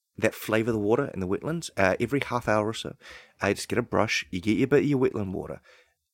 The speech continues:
you just brush it over, over your pukeko in, uh, two hundred degrees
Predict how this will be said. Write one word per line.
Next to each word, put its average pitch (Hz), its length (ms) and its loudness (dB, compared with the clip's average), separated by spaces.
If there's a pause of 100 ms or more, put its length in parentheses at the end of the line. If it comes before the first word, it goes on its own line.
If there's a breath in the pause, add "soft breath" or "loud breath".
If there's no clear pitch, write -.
(160)
you 104 140 -2
just - 260 -8
brush 107 320 -4
it 131 160 2
over, 107 520 2
over 101 160 0
your 135 160 0
pukeko 117 640 -2 (160)
in, 98 160 -6 (100)
uh, 92 220 -4 (640)
two - 140 -4
hundred 147 200 -2
degrees 135 800 -4